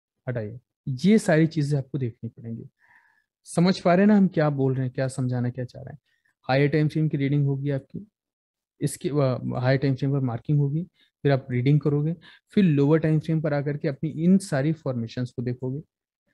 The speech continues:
फॉर्मेशंस देखने के बाद में अब हमें चाहिए एंट्री, एग्जिट, स्टॉप लॉस। जब एंट्री करने की बारी होगी तो बुलिश बेरिश फॉर्मेशंस हमें देखनी।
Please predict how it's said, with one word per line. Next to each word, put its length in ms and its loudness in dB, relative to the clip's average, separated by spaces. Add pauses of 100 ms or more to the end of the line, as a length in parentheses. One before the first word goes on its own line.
(420)
फॉर्मेशंस 380 4
देखने 320 0
के 100 0
बाद 200 2
में 180 2
अब 100 2
हमें 180 2
चाहिए 280 -4
एंट्री, 260 -4
एग्जिट, 280 -2
स्टॉप 380 -4
लॉस। 240 2
जब 240 0
एंट्री 220 2
करने 220 4
की 80 0
बारी 200 2
होगी 100 0
तो 100 -2
बुलिश 260 -2
बेरिश 240 -4
फॉर्मेशंस 460 -8
हमें 140 -2
देखनी। 240 -6